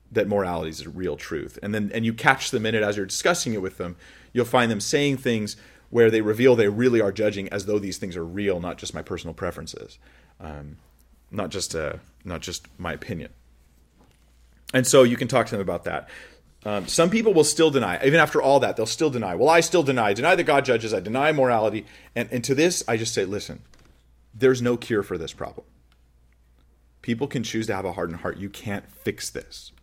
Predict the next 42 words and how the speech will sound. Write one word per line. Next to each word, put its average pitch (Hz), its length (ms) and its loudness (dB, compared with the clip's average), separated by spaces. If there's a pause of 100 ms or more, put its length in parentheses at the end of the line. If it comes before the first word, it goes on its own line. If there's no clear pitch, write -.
(560)
You 104 100 -8
can 101 140 -8
leave 107 140 -2
them 113 140 -2
with 107 80 -4
some 98 160 -8
things 98 220 -6
to - 60 -10
think 107 220 -6
about, 110 460 2 (300)
and 87 180 -10
you 85 60 -12
continue 87 400 -10
going. 76 300 -14 (800)
Because 95 300 -12
you 113 160 -2
can't 113 300 -6 (120)
fix 92 360 -2
if - 140 -14
somebody, 87 360 -6
you, 107 200 -10 (100)
there's, 123 200 -2
there's 120 220 -4
no 147 140 0
perfect 156 400 -2
set 143 140 2
of 127 100 0
words 110 240 0
that 98 80 -2
will 90 140 0
always 107 280 0
result 101 360 -6
in 87 60 -8
people - 200 -10
getting 82 220 -10
saved. - 360 -16 (1400)
You 92 80 -12
share 101 260 -2
the 92 80 -8
truth 104 300 -8
in 85 180 -8
love, 85 400 -8